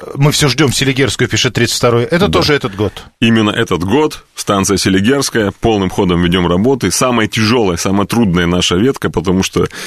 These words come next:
Speaker 2: находится на, м, гл-, горизонтах залегания от минус шестидесяти до минус восьмидесяти.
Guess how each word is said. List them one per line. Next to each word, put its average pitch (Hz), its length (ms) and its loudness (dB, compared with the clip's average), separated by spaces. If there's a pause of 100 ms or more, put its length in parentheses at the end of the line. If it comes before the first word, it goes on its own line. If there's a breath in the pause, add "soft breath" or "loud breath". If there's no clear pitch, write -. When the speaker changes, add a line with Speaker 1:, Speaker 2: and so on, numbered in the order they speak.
(200 loud breath)
Speaker 2:
находится 92 520 0
на, 87 480 0
м, 85 380 0 (160)
гл-, 87 640 0
горизонтах 101 460 0
залегания 98 520 0
от - 80 -4
минус 98 240 0
шестидесяти 98 460 -2
до 92 120 2
минус 95 280 0
восьмидесяти. 127 680 0